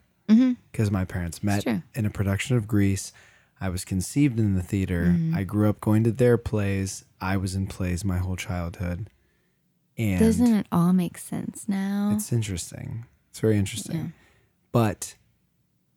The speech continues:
Speaker 2: I mean, I remember every single fucking show I was ever in as a child. From
Speaker 1: Mm.
Speaker 2: the, from the time of being my earliest memory of, like, five or six to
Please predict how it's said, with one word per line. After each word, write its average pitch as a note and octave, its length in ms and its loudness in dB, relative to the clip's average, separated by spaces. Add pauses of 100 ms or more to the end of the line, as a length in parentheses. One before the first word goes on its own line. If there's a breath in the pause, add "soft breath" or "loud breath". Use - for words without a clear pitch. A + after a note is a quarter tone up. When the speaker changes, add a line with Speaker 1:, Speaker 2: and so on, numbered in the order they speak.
(220)
Speaker 2:
I B2+ 40 2
mean, B2 120 4
I A#2+ 140 2
remember A#2+ 500 2
every G#2+ 320 0
single F#2+ 420 -6
fucking F#2 600 -6
show F#2 420 -4
I E2 140 -4
was F2+ 160 -6 (100)
ever F#2+ 280 -4
in G2 120 2
as F2+ 160 -2
a E2 80 -14
child. - 460 -12 (420)
From C#3+ 160 6
Speaker 1:
Mm. C#3 40 8
Speaker 2:
the, B2+ 80 6 (140)
from B2 160 2
the A#2 80 2
time C3 360 0
of G#2 200 -2
being A2 280 2
my F#2 140 -2
earliest G#2 460 0
memory G2+ 360 -2
of, - 160 -8
like, F2+ 240 -8 (640 soft breath)
five G2+ 220 0
or F#2 80 0
six - 640 -6
to F2+ 460 -2